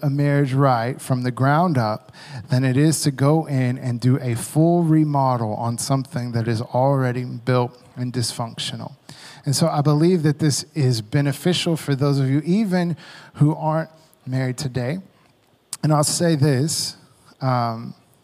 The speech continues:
there's always, uh, a bit of tension around this topic because maybe some people in the room have had failed marriages and you've had difficult experiences there.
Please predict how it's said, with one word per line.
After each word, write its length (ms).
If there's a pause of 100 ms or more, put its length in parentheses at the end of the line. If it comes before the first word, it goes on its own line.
(160)
there's 220
always, 840 (600)
uh, 320 (140)
a 60
bit 200
of 180
tension 800 (360)
around 600 (120)
this 180
topic 540 (720)
because 760
maybe 300
some 300
people 340
in 140
the 80
room 500 (440)
have 420
had 360
failed 440
marriages 840 (340)
and 320
you've 200
had 500
difficult 520
experiences 880
there. 260